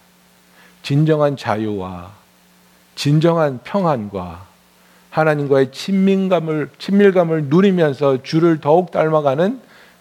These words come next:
신앙을 원한다면 너는 그런 것들을 내려놔야 돼. 주님이 말씀하시는 겁니다.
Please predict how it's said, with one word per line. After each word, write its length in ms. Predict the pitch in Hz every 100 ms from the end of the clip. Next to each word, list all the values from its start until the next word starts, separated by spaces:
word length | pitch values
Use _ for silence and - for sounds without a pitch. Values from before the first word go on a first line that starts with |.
| -
신앙을 540 | - 202 185 156 143
원한다면 720 | 123 107 98 95 90 92 90 87 - _ _ -
너는 340 | 113 113 139
그런 300 | - 127 113
것들을 540 | 104 95 101 98 104 98
내려놔야 800 | 101 95 92 98 98 - 101 -
돼. 220 | - - _ _ _ _ _ _ _ _ _ _ -
주님이 260 | 131 131
말씀하시는 640 | 135 - - 139 127 - -
겁니다. 300 | - _